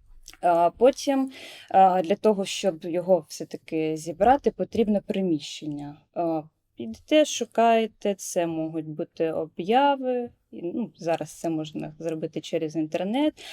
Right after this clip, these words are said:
або ходиш по місцевості та шукаєш собі приміщення. Можна знайти приміщення, яке вже підготовлене, в якому є спеціальна підлога, паркет або лінолеум. А, це також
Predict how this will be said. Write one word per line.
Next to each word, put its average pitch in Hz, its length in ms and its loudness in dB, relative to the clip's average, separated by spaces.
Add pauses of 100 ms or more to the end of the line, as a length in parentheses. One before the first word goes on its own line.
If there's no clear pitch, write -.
(120)
або 180 180 0
ходиш 202 340 0
по - 120 -8
місцевості 220 600 -2
та 165 120 -10
шукаєш 208 480 -6
собі 160 220 -10
приміщення. 165 600 -4
Можна 196 280 -2
знайти 160 380 -6
приміщення, 160 640 -4
яке 156 360 -4
вже 156 280 -6 (200)
підготовлене, 190 1080 -4
в 220 40 -10
якому 196 460 -2
є 165 300 0 (220)
спеціальна 170 560 -2
підлога, 160 560 -4
паркет - 640 -4
або 151 280 -6
лінолеум. 220 580 -2 (320)
А, 180 340 -2
це 202 640 2
також 170 480 -4